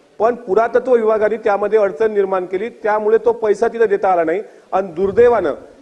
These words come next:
छत्रपती शिवाजी महाराजांचे किल्ले, किल्ल्यावरील मंदिरं ही जशी उपेक्षित राहिली, तशी छत्रपती शिवरायांच्या स्वराज्यातले ते, अ, शिवरत्न आहेत किंवा स्वराज्याचे जे शिलेदार आहेत, म्हणजे बानूरगडाला गेलात तर तुम्हाला बहिर्जी नाईकांची समाधी तशीच उपेक्षित आहे,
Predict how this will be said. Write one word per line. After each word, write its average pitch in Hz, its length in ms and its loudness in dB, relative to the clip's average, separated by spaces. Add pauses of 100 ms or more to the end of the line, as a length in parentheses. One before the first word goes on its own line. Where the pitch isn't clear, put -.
(120)
छत्रपती 214 440 -2
शिवाजी 202 380 -2
महाराजांचे 214 380 -2
किल्ले, 214 480 -2
किल्ल्यावरील 214 540 -2
मंदिरं 214 420 0 (380)
ही 254 100 -4
जशी 220 280 0
उपेक्षित 208 460 -4
राहिली, 190 220 0
तशी 226 240 -4 (120)
छत्रपती 208 400 -4
शिवरायांच्या 202 640 -2
स्वराज्यातले 202 680 -2
ते, 240 380 0 (280)
अ, 147 240 -2
शिवरत्न 262 520 0
आहेत 165 200 0 (100)
किंवा 220 240 0
स्वराज्याचे 214 560 -2
जे 240 100 -4
शिलेदार 226 440 0
आहेत, 127 120 -4 (320)
म्हणजे 190 140 -4
बानूरगडाला 214 640 2
गेलात 214 320 2
तर 226 40 2
तुम्हाला 214 300 -2
बहिर्जी 202 380 0
नाईकांची 220 420 -2
समाधी 208 380 -4
तशीच 202 320 -8
उपेक्षित 214 440 -4
आहे, 220 80 -2